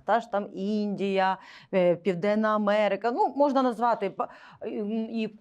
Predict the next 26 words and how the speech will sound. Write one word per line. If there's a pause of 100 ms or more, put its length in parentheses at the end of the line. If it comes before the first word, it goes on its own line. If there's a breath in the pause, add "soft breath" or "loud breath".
яке
питання,
чому,
що
мене
просили
запитати
і
уточнити
у
вас? (520 loud breath)
Чи
дійсно
там,
де
чужа
культура
нам,
там,
де
нема,
р-,
ну,
якби
нашого
коріння,